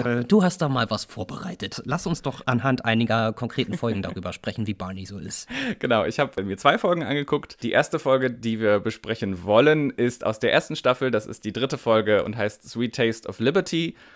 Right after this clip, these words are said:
Speaker 2: Ich glaube im Deutschen Frauenflieger und Freiheit. <laughs> Wieder eine großartige Übersetzung.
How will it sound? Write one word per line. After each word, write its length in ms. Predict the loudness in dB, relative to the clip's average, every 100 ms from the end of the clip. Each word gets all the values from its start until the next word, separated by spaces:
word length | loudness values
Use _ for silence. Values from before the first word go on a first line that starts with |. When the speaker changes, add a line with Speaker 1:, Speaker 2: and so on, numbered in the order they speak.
| -20 -20 -20 _ -10
Speaker 2:
Ich 140 | -8
glaube 240 | -8 -6 -4
im 140 | 0
Deutschen 460 | 2 2 2 -2 -2
Frauenflieger 1300 | -10 -6 2 4 4 2 0 -8 -2 0 2 2 2
und 160 | 0
Freiheit. 800 | -4 -4 0 2 2 2 0 0
<laughs> 0 |
Wieder 120 | 0 2
eine 100 | 0
großartige 760 | -2 -2 0 -2 -2 -2 -2 -2
Übersetzung. 580 | -2 0 -4 -2 -4